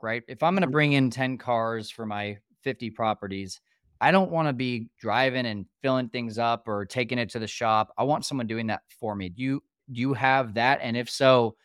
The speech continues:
Speaker 1: um, what kinda costs are we looking at for that?
Speaker 2: Yeah, as of this year, I mean, um, I, I finally got someone who, uh, like, an assistant who's helping me out with a,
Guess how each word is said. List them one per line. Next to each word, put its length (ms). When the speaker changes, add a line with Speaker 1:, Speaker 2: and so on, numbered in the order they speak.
Speaker 1:
um, 300
what 180
kinda 200
costs 580
are 100
we 100
looking 200
at 120
for 80
that? 200
Speaker 2:
Yeah, 320
as 200
of 140
this 260
year, 380
I 80
mean, 380
um, 500
I, 380
I 180
finally 420
got 320
someone 380
who, 420
uh, 80
like, 220
an 100
assistant 520
who's 260
helping 300
me 120
out 160
with 160
a, 140